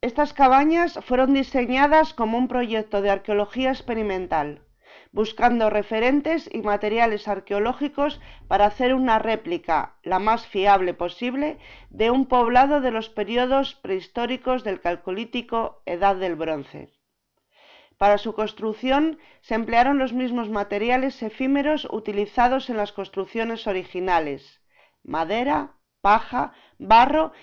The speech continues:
y materia vegetal en general. Aunque los materiales son perecederos,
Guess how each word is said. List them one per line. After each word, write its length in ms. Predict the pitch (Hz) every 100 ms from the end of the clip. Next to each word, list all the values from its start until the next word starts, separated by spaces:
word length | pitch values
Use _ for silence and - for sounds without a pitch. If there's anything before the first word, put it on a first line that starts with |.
| -
y 100 | 185
materia 480 | 214 214 240 262 247
vegetal 480 | 233 233 220 247 254
en 100 | 247
general. 680 | - 190 180 156 139 139 _ _ _ _ _ _
Aunque 340 | - 208 208 208
los 160 | 196
materiales 680 | 196 196 196 208 233 240 226
son 360 | - - 240 233
perecederos, 840 | 214 202 220 208 247 294 330